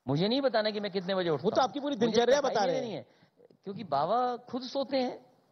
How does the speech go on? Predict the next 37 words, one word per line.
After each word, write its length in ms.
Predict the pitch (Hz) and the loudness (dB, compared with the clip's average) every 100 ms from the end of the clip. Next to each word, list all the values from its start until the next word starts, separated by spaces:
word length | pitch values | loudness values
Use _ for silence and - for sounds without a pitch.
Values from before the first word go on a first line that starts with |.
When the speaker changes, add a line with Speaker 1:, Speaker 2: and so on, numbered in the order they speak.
| _ _ _ _ - | _ _ _ _ -2
Speaker 1:
आपने 280 | 170 214 | -2 -2
देखा 260 | 196 202 254 | -2 0 2
नहीं 200 | 262 240 | 2 0
कि 120 | 208 | -2
एकांत 460 | 175 170 190 220 190 | -4 0 0 0 -4
में 140 | 202 | -4
जा 140 | 165 139 | -2 0
रहे 120 | 117 | -4
हैं, 80 | - - - | -8 -14 -10
एकांत 300 | 156 208 247 | -2 0 0
में 120 | 254 | 0
क्या 140 | 285 | 0
कर 120 | 254 | 0
रहे 140 | 220 139 | 0 -4
हैं? 440 | 110 - - - | -6 -16 -16 -14
सो 220 | 147 233 | -2 2
जाते 240 | 262 233 226 | 2 2 0
हैं 80 | 185 | -4
जाकर 260 | 135 120 | -4 -4
के। 120 | - | -12
Speaker 2:
वो 280 | 104 - - | -18 -18 -4
कहते 200 | 196 180 | -2 0
हैं, 60 | 202 | 2
"मैं 60 | 180 | 2
चार 280 | 190 180 | 2 2
बजे 200 | 185 180 | 0 2
उठता 280 | 185 170 185 | 2 2 2
हूँ, 140 | 165 170 | 2 2
पूजा 200 | 175 175 | 0 2
Speaker 1:
नहीं, 100 | 269 | 2
Speaker 2:
पाठ 100 | 294 | 2
Speaker 1:
नहीं, 100 | 277 | 2
Speaker 2:
करता 100 | 247 | 0
Speaker 1:
नहीं, 120 | 226 | 0
Speaker 2:
हूँ।" 100 | 180 | 0
Speaker 1:
नहीं, 140 | 160 131 | -2 -4
नहीं, 160 | 104 | -6